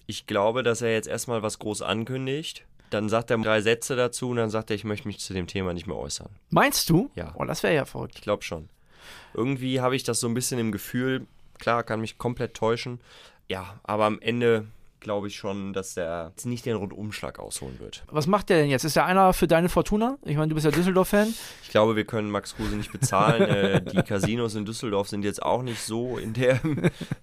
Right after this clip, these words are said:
Speaker 1: <laughs> in der Liga, in der er gerne verkehrt, glaube ich. Gute Frage, was er macht. Ich fänd es eigentlich schade, wenn er die Bundesliga verlässt, weil
Speaker 2: Ja.
Speaker 1: wenn er Bock hat, ist er ein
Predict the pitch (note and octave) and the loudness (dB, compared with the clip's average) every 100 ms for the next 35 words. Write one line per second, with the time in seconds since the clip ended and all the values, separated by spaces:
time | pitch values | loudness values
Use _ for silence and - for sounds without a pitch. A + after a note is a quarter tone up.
0 | - - A#2+ - - - - - A2 A2+ | -8 -6 -6 -8 -18 -16 -10 -4 2 4
1 | A2+ C3 C3+ A2+ A2 A2 G#2 A2 A#2+ A#2+ | 4 4 6 6 6 6 6 6 6 6
2 | A2 A#2 A#2+ - A2 - A#2 - A#2 A#2 | 4 2 2 -2 -4 2 2 2 4 4
3 | A#2 A#2 - - - - - - D3+ D#3 | 4 0 -6 -12 -12 -14 -16 -6 -4 -4
4 | C#3 D3 C3 G2+ G#2+ A#2 C#3+ A2 A2+ - | 0 0 0 -2 -2 -4 -6 -8 -10 -4
5 | C3 C3+ A2 - A#2 C#3 B2 - A#2 B2+ | -4 -6 -12 -4 -4 -2 -4 -4 -2 0
6 | B2 A#2 A2 G2+ A2 A2+ - G2+ - G2 | 0 -2 -2 -4 -4 -6 -4 -4 -4 -2
7 | B2+ C#3+ G#2 B2+ G#2 G2 G2+ A2+ A2 E2+ | -2 -2 -2 0 2 0 0 -2 -4 -6
8 | G2 D#2+ F2 | -6 -4 -6